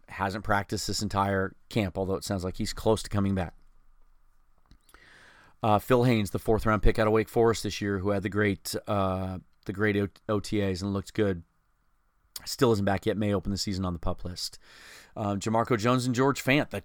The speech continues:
two, uh, top backups at the two tackle spots, who there is so much, uh, hope and projection for, and, um, and speculation that, that one of, or both of these guys could end up being the bookends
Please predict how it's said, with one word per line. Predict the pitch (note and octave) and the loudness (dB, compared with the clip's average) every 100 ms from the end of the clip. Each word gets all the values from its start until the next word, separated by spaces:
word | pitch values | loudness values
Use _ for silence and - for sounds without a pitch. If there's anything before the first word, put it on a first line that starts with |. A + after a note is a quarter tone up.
| - | -6
two, | - C#3 C3 C3 C3 - _ _ _ _ _ - | 0 4 4 2 0 -6 _ _ _ _ _ -2
uh, | G#2+ G2+ G2 - | 0 0 -2 -6
top | - B2 - A2+ | 0 0 0 0
backups | B2+ D3 B2 G#2+ - | 0 2 0 -2 -4
at | - A2+ | -6 -6
the | A2+ | -6
two | - D3+ | -2 -2
tackle | - C3 D#3 A#2 | 0 -2 -2 -4
spots, | - - F#2 G#2 - - - - - _ _ | -4 -6 -4 -6 -8 -12 -16 -20 -20 _ _
who | A2 A2+ A2 | -2 0 0
there | G2+ A2 A2 | 0 2 2
is | G#2 | 0
so | - - C3 C#3 | -4 -2 0 2
much, | B2 - - - - - _ _ _ - | 0 -2 -6 -6 -10 -20 _ _ _ -10
uh, | A2 G#2+ G2+ | -4 -2 -2
hope | F#2+ - C3 C3+ - - - - - - - - _ | -4 4 4 4 4 4 2 -14 -20 -20 -20 -20 _
and | G#2+ G2+ F#2+ F#2 | -4 -2 -2 -6
projection | - G#2 - C3 - - C3 | -6 -6 0 0 0 -2 -2
for, | A#2+ - B2+ A#2+ A#2 A2+ G#2+ - - - - - | -2 0 4 6 6 4 2 -4 -20 -20 -20 -4
and, | A2 G#2 G2+ G2 | -2 0 0 0
um, | G2+ G2 F#2+ F#2+ F#2+ - _ | 0 2 0 -2 -4 -8 _
and | G2+ | -8
speculation | G2+ B2 A2+ A#2+ A#2+ - A#2 | -2 -2 0 2 2 0 -2
that, | G#2+ | -2
that | G#2+ G#2 | -4 -6
one | G2+ G2 G#2+ B2 B2+ | -6 -4 0 2 2
of, | A2 G2 | -2 -6
or | - G#2+ | -6 -6
both | F2 C3+ D3+ | 2 2 2
of | A2 | -2
these | G#2+ | -2
guys | - A2 A2 | 2 0 0
could | - A2 | -2 0
end | A#2 | 0
up | A#2+ | -2
being | A2 A#2+ | 0 0
the | A2 | 0
bookends | F#2 C#3 A2 G#2 A#2 A#2 - | -2 -2 -2 -2 -4 -6 -8